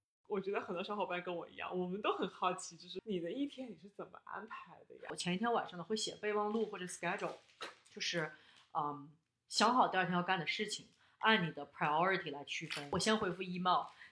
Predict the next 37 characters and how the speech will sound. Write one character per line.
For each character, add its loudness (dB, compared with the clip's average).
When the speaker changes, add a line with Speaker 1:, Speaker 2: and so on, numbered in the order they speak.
Speaker 2:
再 8
写 2
某 2
一 -4
个 -4
脚 2
本， -4
再 2
录 2
制 -2
某 0
一 -14
个 -2
视 -2
频 -10
啊， -2
或 0
者 2
再 2
拍 4
某 2
一 -6
组 -10
照 0
片， -6
再 -2
去 -8
处 -6
理 -4
一 -8
些 -2
自 -4
己 -2
的 -12
私 -4
事 -2
儿。 -2